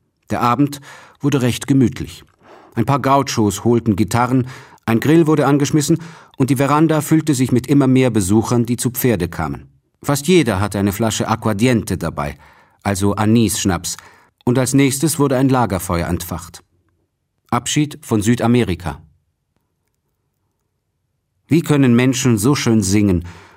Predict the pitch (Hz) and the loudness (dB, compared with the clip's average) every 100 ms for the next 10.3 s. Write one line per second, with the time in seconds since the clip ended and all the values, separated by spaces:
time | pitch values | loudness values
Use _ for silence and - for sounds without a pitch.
0 | _ 92 98 117 117 131 120 123 107 110 | _ -8 -2 0 0 -2 -2 -4 -2 -2
1 | 107 117 107 107 110 104 82 76 78 71 | 0 -2 -4 -4 -2 -2 -2 -4 -4 -8
2 | - _ _ _ _ _ _ _ _ - | -12 _ _ _ _ _ _ _ _ -20
3 | - - - 117 185 175 143 135 143 135 | -20 -14 -4 0 2 2 2 2 2 2
4 | 120 113 143 127 - 107 110 101 131 - | 0 0 0 0 0 0 0 -2 -6 -10
5 | - - 92 82 - 95 - 113 104 - | -16 -14 -10 -10 -8 -8 -4 -2 -2 -4
6 | 76 - - _ _ _ _ - 131 143 | -10 -12 -20 _ _ _ _ -4 -2 0
7 | 139 135 147 151 120 - 104 110 104 98 | 0 0 2 0 0 -2 -2 0 0 2
8 | 104 101 95 95 127 123 - - - _ | 0 0 -2 -2 0 -2 -4 -20 -20 _
9 | - 120 113 104 95 127 110 110 - 95 | 0 2 4 2 0 0 0 -2 -4 -6
10 | 80 85 | -6 -10